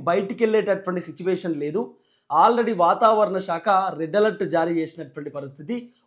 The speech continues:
ఒక మెసేజ్ కూడా ఫార్వర్డ్ చేసినటువంటి కార్యక్రమం చేసిర్రు. అత్యవసర పనులు ఉన్నా సరే బయటికి రాకండి, ఏమైనా హాస్పిటల్ ఎమర్జెన్సీ ఉంటే తప్ప బయట అడుగు పెట్టకండి అని చెప్పి వాతావరణ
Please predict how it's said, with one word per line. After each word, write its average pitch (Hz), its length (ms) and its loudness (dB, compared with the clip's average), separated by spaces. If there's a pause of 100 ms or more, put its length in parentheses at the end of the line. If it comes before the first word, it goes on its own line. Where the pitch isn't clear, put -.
(100)
ఒక 160 80 -8 (180)
మెసేజ్ 233 380 2
కూడా 220 180 0
ఫార్వర్డ్ 185 340 0
చేసినటువంటి 160 600 -6
కార్యక్రమం 147 400 -6
చేసిర్రు. 147 360 -8 (600)
అత్యవసర 254 760 2 (240)
పనులు 214 260 2
ఉన్నా 214 320 2
సరే 233 240 -2 (140)
బయటికి 196 400 -2
రాకండి, 170 420 -2 (600)
ఏమైనా 196 260 2
హాస్పిటల్ 240 600 2
ఎమర్జెన్సీ 220 480 0 (100)
ఉంటే 190 200 -2 (140)
తప్ప 160 240 0 (220)
బయట 190 340 0
అడుగు 185 300 0
పెట్టకండి 180 560 -2
అని 143 160 -8
చెప్పి 233 240 -10 (440)
వాతావరణ 202 640 4